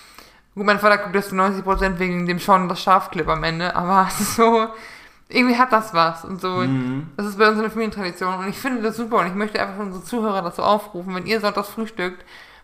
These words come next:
Speaker 1: macht euch Sendung mit der Maus an. Es ist irgendwie total süß, es ist, man erinnert, man schwelgt da so ein bisschen in Erinnerung und man lernt noch was dabei.
Speaker 2: Wann, wann läuft die?
Speaker 1: Äh, um zehn.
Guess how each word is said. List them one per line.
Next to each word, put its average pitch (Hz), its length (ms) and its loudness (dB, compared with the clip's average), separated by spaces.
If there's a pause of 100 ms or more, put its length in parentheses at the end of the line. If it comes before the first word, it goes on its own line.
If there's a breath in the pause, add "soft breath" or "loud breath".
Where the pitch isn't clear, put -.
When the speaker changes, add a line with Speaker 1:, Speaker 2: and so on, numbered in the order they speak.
(100)
Speaker 1:
macht 202 320 2
euch 214 180 0
Sendung 185 460 -2
mit 160 180 -4
der 165 120 0
Maus 160 360 2
an. - 200 -2
Es - 140 -6
ist 208 200 -6
irgendwie 233 320 0
total 202 360 0
süß, 254 540 0
es 202 200 -2
ist, 190 200 -12 (320 loud breath)
man 185 120 0
erinnert, 214 420 2
man 190 180 -4
schwelgt 214 300 -4
da 202 100 -2
so 190 60 -10
ein 196 80 -6
bisschen 190 200 -8
in 175 80 -8
Erinnerung 220 460 -2
und 226 100 -4
man 262 140 4
lernt 277 200 4
noch 202 100 0
was 202 160 0
dabei. 170 440 -4 (400)
Speaker 2:
Wann, 120 260 -4
wann 113 120 -6
läuft 113 300 -6
die? 170 160 -6 (760 loud breath)
Speaker 1:
Äh, 208 600 2
um 196 560 0
zehn. 156 640 -6